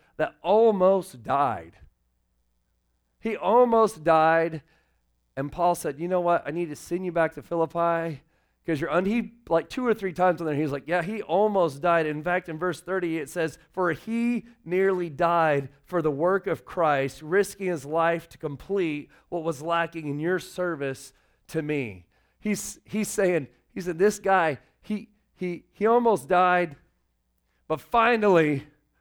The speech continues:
rejoice in the Lord." Like, yeah, sometimes things are bad, but guess what? Let's rejoice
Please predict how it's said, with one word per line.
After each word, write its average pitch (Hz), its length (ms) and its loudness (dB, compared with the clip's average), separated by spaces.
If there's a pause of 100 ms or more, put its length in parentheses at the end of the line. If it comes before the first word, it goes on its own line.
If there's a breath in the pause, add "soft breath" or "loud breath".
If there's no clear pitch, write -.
rejoice 147 540 -2
in 160 100 -6
the 151 80 0
Lord." 120 360 0 (760)
Like, 156 200 -4
yeah, 190 200 2
sometimes 233 600 -2
things 202 360 -4
are 160 120 -2
bad, 175 480 2 (300)
but 147 120 -2
guess 180 240 0
what? 170 240 -2
Let's 196 240 0
rejoice 160 960 0